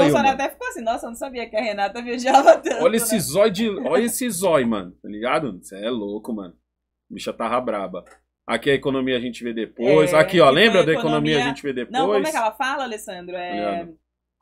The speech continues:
Speaker 2: Economia
Speaker 1: Ela
Speaker 2: a gente
Speaker 1: usa
Speaker 2: vê depois.
Speaker 1: Não,
Speaker 2: Teve
Speaker 1: fica em casa
Speaker 2: vários
Speaker 1: se
Speaker 2: aqui, ó.
Speaker 1: puder.
Speaker 2: É,
Speaker 1: Teve
Speaker 2: mano.
Speaker 1: vários,
Speaker 2: Ué, cadê
Speaker 1: vários
Speaker 2: o resto
Speaker 1: memes.
Speaker 2: aqui, mano? Tinha bem mais, mano. Ah, aqui, ó, mostrar mais respostas, ó.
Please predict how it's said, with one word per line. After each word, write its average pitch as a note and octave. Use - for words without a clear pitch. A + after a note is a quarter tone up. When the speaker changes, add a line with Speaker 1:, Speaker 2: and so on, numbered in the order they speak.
Speaker 2:
Economia B2+
Speaker 1:
Ela C3
Speaker 2:
a B2
gente B2+
Speaker 1:
usa A#2+
Speaker 2:
vê B2
depois. C#3
Speaker 1:
Não, B3+
Speaker 2:
Teve -
Speaker 1:
fica -
em -
casa D3+
Speaker 2:
vários C#3+
Speaker 1:
se C3+
Speaker 2:
aqui, B2
ó. G#2+
Speaker 1:
puder. A3+
Speaker 2:
É, F2+
Speaker 1:
Teve A3
Speaker 2:
mano. D3
Speaker 1:
vários, G#3
Speaker 2:
Ué, D#4+
cadê A#3
Speaker 1:
vários F#4
Speaker 2:
o A4+
resto E4
Speaker 1:
memes. -
Speaker 2:
aqui, C4+
mano? D3
Tinha D3
bem E3
mais, D#3
mano. A2
Ah, D3+
aqui, F3+
ó, B2
mostrar G#2
mais A#2
respostas, -
ó. -